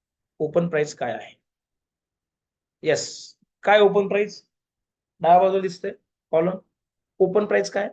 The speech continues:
जिथं कळलं, मार्केट खाली जाण्याआधी कळलं आपल्याला, हे जास्त महत्वाचं आहे. दिशा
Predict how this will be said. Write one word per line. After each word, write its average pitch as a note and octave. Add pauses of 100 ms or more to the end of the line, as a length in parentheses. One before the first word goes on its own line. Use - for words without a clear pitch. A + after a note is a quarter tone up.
(1300)
जिथं G3
कळलं, B3 (680)
मार्केट F3+
खाली G#3+
जाण्याआधी G#3+
कळलं E3+
आपल्याला, - (720)
हे G3
जास्त F#3
महत्वाचं D3+
आहे. B2
दिशा E3